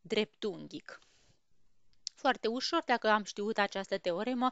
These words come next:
am putut să obținem cele două puncte de la primul, uh, subpunct. Al doilea subpunct, B, să calculăm lungimea razei cercului circumscris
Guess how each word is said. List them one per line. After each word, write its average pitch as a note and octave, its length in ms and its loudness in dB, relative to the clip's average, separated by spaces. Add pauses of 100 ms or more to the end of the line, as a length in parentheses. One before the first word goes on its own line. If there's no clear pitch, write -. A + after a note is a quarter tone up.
(320)
am F#4+ 160 0
putut A3+ 280 -6
să - 160 -4
obținem G3+ 380 -8
cele D3 280 -4
două E3+ 260 -4
puncte G#3 480 -6 (220)
de E4+ 260 0
la G3 280 2 (200)
primul, G3 500 -8
uh, E3+ 800 -2
subpunct. - 680 -12 (960)
Al E4+ 160 0
doilea B3 280 0
subpunct, G#3 580 -8
B, E3 120 -6 (360)
să - 160 -4
calculăm D4 540 0
lungimea C#4+ 580 -4
razei G#3+ 480 -2
cercului F#3+ 580 -4
circumscris - 880 -4